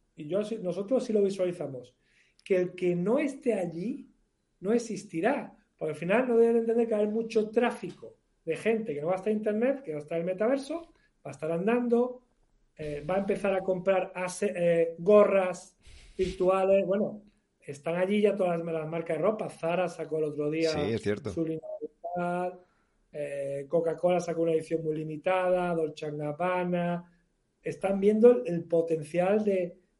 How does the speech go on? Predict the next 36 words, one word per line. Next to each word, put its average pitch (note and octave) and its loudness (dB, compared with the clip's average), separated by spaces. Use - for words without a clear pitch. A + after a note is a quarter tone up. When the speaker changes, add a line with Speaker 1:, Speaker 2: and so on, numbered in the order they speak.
Speaker 1:
de D#3+ 2
vestir, D3+ -2
que E3+ -6
parece D#3+ 0
un G3 -2
poco E3 2
ridículo, F3 2
pero D3 0
claro, G3+ 0
yo, F3+ 0
en F#3+ -2
mi F#3+ -2
caso, - -2
por D#3 -4
ejemplo, D#3 -2
nosotros A3+ 2
llegamos G#3+ 2
y F3+ -6
yo G3 2
tenía G3 2
Maná, F#3+ 0
que F3+ -2
era E3+ 2
un E3 -2
poco E3+ 4
la E3 2
moneda E3 0
en D3+ -6
la D#3+ 0
que D#3+ -6
se D#3 -2
podían D#3+ 2
adquirir D#3+ -2
las D#3 0
parcelas A3 -2
entonces A#3 -4